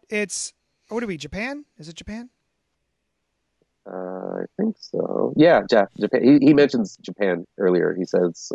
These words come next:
Speaker 2: uh, some type of Japan, something about Japanese culture.
Speaker 1: And our main, our main, uh, character's name is Brant, this little boy Brant,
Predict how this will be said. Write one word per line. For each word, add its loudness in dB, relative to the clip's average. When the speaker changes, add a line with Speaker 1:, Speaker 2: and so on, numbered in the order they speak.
Speaker 2:
uh, 2
some -2
type 0
of -2
Japan, 0
something 2
about 2
Japanese 0
culture. -6
Speaker 1:
And -6
our -4
main, -6
our -6
main, -8
uh, -12
character's -6
name -6
is -14
Brant, -8
this -16
little -12
boy -8
Brant, -12